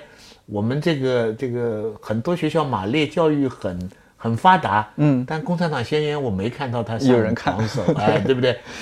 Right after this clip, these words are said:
Speaker 1: 反而在一些万恶的资本主义的这个大学里边，
Speaker 2: 老研究我们社会主义。
Speaker 1: 哎，哎，他，他，他老研究，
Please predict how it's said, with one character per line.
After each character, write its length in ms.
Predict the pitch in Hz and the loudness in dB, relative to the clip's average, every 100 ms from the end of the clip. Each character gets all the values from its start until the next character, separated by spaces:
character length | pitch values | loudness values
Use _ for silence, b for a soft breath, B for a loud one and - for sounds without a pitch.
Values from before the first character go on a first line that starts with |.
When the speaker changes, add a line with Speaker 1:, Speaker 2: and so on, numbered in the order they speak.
| B | B
Speaker 1:
反 140 | - 170 | 4 8
而 160 | 226 | 8
在 280 | 240 233 202 b b b b - | 8 4 4 b b b b -6
一 60 | |
些 80 | - | 2
万 220 | 208 220 | 6 6
恶 100 | 208 | 6
的 120 | 196 185 | 4 4
资 160 | 233 | 2
本 180 | 214 208 | 4 4
主 160 | 160 135 | 4 4
义 100 | 156 | 4
的 140 | 143 | 4
这 100 | 135 | 2
个 80 | 131 | -2
大 200 | 147 135 | -4 -4
学 160 | 127 | 0
里 100 | 135 | 2
边， 160 | 113 104 | 2 4
Speaker 2:
老 100 | 123 | 6
研 220 | 117 123 | 6 6
究 100 | 170 | 6
我 80 | 262 | 6
们 120 | 139 | 4
社 180 | 123 156 | 4 2
会 160 | 123 113 | 4 2
主 80 | |
义。 20 | 127 | 2
Speaker 1:
哎， 220 | 117 110 | 2 2
哎， 300 | 117 120 117 | 2 4 4
他， 260 | 151 214 196 | 4 4 2
他， 340 | - 226 226 214 | 2 4 6 4
他 180 | 220 233 | 2 4
老 200 | 170 131 | 4 4
研 240 | 123 170 | 4 4
究， 160 | 220 | 4